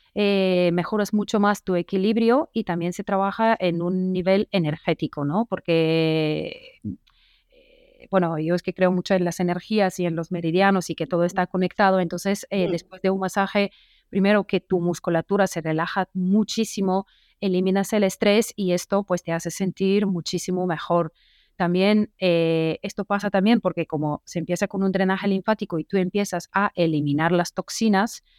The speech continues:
Speaker 1: eh, no se eliminan enseguida, sino es un proceso de, de dos o tres días. Luego ya des-,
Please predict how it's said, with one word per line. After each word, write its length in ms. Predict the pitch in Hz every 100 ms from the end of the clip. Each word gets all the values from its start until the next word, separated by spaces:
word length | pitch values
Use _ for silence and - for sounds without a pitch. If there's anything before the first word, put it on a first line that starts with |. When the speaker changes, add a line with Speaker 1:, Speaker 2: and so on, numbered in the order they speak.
| _ -
Speaker 1:
eh, 680 | 214 185 170 165 160 151 147
no 140 | 196 170
se 120 | 196
eliminan 400 | 202 190 185 165
enseguida, 440 | 156 156 220 226
sino 300 | 185 180 170
es 140 | 180 -
un 160 | 196
proceso 480 | - 190 196 185 226
de, 300 | 196 185 170
de 80 | 160
dos 220 | 156 170
o 40 | 175
tres 280 | 185 175 -
días. 400 | 208 165 147 - _ _
Luego 240 | 180 175 196
ya 160 | 208
des-, 400 | 202 165 - -